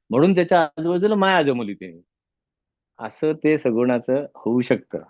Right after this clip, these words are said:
फक्त म्हणून सगुणापासून नेहमी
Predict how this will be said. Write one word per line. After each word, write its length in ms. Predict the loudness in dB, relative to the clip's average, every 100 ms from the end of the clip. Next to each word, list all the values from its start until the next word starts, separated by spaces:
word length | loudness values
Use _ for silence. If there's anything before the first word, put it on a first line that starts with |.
| _
फक्त 240 | -6 -2 2 2 0 _ _ _ _ 0
म्हणून 220 | 4 4
सगुणापासून 640 | 4 4 6 4 2 4 4
नेहमी 360 | 4 4 2